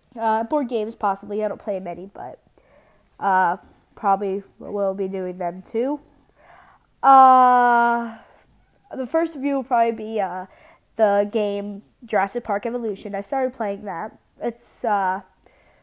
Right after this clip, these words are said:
interesting, but I will get more into that tomorrow. I will not, uh, be doing any more podcasts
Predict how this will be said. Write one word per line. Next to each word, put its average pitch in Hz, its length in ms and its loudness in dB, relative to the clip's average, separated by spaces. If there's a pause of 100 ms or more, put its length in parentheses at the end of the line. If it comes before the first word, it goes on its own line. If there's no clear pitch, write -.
(460)
interesting, 208 480 -12 (380)
but 208 240 -2
I 208 100 4
will 208 80 2
get 202 220 -4
more 202 200 -2
into 196 220 -6
that 180 240 -2
tomorrow. 190 480 -2 (100)
I 233 200 0
will 269 260 -2
not, 240 440 4
uh, 196 280 4
be 208 100 -8
doing 202 380 -2
any 208 200 -2
more 208 180 0
podcasts 220 720 -2